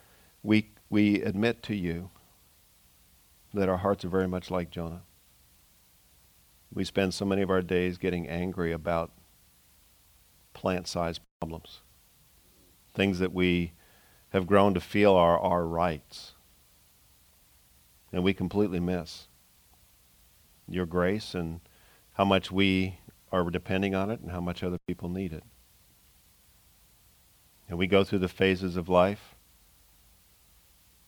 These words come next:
spending the, the lion's share of our emotional concern about the things that are very temporary. And I just, I pray that these words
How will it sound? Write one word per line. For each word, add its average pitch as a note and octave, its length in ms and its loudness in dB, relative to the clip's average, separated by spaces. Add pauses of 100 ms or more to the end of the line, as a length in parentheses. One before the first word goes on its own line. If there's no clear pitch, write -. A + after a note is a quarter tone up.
(120)
spending F#2+ 440 0
the, F2 160 0 (260)
the F#2 100 -2
lion's G2 380 4
share G#2+ 280 2
of F2+ 100 2
our F2+ 220 6
emotional G2 500 -2
concern F2+ 540 -6 (1200)
about F#2+ 280 4
the F#2+ 80 -12
things G2+ 360 0
that F2+ 120 2
are F2 80 0
very F2 280 -2
temporary. E2+ 540 -10 (3250)
And F#2 140 -2
I G2+ 80 4
just, A2+ 180 2
I A2 120 -2
pray A#2+ 320 0
that E2+ 200 -6
these G2+ 260 -2
words F#2 360 0